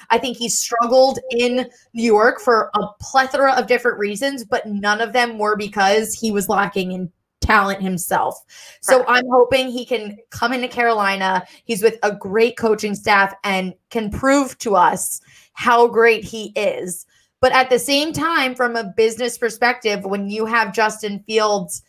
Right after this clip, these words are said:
Speaker 1: there and available, you know he's only there for a one-year deal.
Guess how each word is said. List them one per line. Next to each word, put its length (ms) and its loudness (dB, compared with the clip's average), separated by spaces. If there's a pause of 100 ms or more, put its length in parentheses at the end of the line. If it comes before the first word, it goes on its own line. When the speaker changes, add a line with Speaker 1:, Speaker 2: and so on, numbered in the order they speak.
(240)
Speaker 1:
there 300 6
and 120 -2
available, 460 2
you 140 -4
know 180 0
he's 160 -2
only 140 -4
there 200 -2
for 160 0
a 60 -2
one-year 360 -4
deal. 680 2